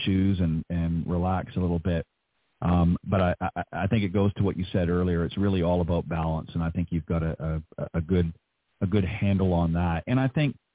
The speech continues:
you know, as you mentioned very early on in our discussion, is you're starting to see, you're what is, you, I think you said nine tournaments in the season, and you out of, what, twenty something. So,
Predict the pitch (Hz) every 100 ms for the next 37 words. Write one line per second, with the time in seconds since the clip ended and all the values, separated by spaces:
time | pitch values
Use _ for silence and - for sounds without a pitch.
0 | _ _ _ - 117 104 104 95 98 104
1 | 104 - _ - 110 107 104 95 98 90
2 | 95 92 92 92 92 87 85 80 - 123
3 | 127 98 87 87 - 92 92 90 90 87
4 | _ _ _ 98 101 98 95 - 110 107
5 | 107 101 98 87 - 131 104 90 85 92
6 | _ _ _ _ 98 95 98 95 92 90
7 | 95 104 90 92 85 98 98 101 107 90
8 | - 104 101 - 107 110 107 82 87 85
9 | - 90 82 82 82 87 - 101 101 95
10 | 104 92 104 107 - 95